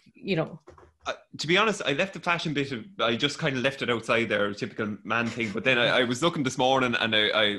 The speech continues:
Speaker 2: I read, uh, one or two of your articles and on the fashion and, um, on the fashion, you can tell how
Speaker 1: <laughs>
Speaker 2: up I am with me Gucci's and me Louis Vuittons. But Ashton, my girlfriend, is very into it anyway. But, like,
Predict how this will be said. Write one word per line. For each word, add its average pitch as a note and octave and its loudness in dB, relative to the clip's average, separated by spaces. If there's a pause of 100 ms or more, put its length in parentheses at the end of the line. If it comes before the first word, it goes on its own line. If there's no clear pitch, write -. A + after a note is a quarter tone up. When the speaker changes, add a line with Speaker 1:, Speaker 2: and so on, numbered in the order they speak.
Speaker 2:
I G#2+ 2
read, A2 0
uh, G#2 0
one G#2+ -4
or G#2 -6
two A2 -6
of G#2 -6
your G#2 0
articles G2+ -2
and G2+ -4
on G#2+ -4
the G#2 -14
fashion G#2 -4
and, A2 -4
um, G#2+ 0
on G#2 -6
the G#2+ -2
fashion, G#2 -4
you G2 -10
can G2+ -14
tell A2 -8
how G#2+ 2
Speaker 1:
<laughs> C#3+ -6
Speaker 2:
up A#2 -2
I C3 6
am A2+ 2
with A2 -4
me - 4
Gucci's - 0
and A2 0
me G#2 -6 (300)
Louis B2+ 4
Vuittons. B2+ 0
But B2 4
Ashton, B2+ 2
my A#2 2
girlfriend, A#2+ 2
is G2+ -8
very A2 2
into A2+ -2
it G#2+ 2
anyway. A#2 2
But, C3+ 0
like, D3 2